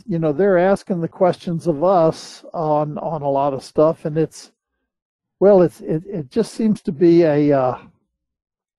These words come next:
a continual learning process. Like, we have mandatory education here in Washington, and I think that's great. Just, just because, as you know, and as every surveyor knows, you never stop learning.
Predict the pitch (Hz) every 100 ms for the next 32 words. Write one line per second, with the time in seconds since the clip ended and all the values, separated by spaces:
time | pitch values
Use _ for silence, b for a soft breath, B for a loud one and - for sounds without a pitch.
0 | _ _ _ _ 147 - 165 143 - 226
1 | 233 185 165 151 143 - _ _ - 147
2 | 165 160 147 127 - 120 - 131 120 139
3 | 127 202 196 151 156 147 135 - 147 131
4 | 120 117 - 139 131 123 110 127 120 110
5 | 113 127 - 139 107 117 b b b b
6 | 143 170 202 - 139 - 117 101 - -
7 | 107 104 - _ _ _ _ _ _ _
8 | _ 175 165 - - 180 - - 147 185
9 | 160 156 - _ _ _ 170 190 180 127
10 | 147 185 175 165 180 165 135 147 139 151
11 | 165 151 180 185 156 - 170 143 127 123
12 | 107 107 113 120 135 - _ _ _ _
13 | _ _ _ _ 160 180 240 156 - 120
14 | - - 101 87